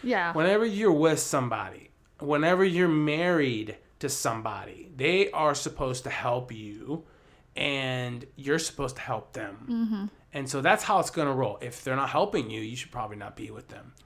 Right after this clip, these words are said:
Speaker 1: Ooh. Oh, so it's like the whole thing that we were learning about from watching the sermon series on relationship role, uh, by, uh, Pastor Michael Todd.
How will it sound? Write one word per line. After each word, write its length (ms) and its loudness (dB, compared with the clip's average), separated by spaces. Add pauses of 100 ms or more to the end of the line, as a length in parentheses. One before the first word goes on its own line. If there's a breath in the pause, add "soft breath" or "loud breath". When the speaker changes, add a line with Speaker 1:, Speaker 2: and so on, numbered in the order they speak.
Speaker 1:
Ooh. 920 -2 (120)
Oh, 380 6
so 220 6
it's 220 2
like 200 0
the 140 4
whole 300 0
thing 340 -2
that 180 0
we 120 2
were 180 4
learning 500 0
about 600 0
from 500 -2
watching 360 0
the 100 0
sermon 340 0
series 440 0
on 180 -6
relationship 680 -2
role, 380 0 (440 loud breath)
uh, 240 -2
by, 380 0
uh, 440 -4
Pastor 800 0 (100)
Michael 360 -2
Todd. 440 0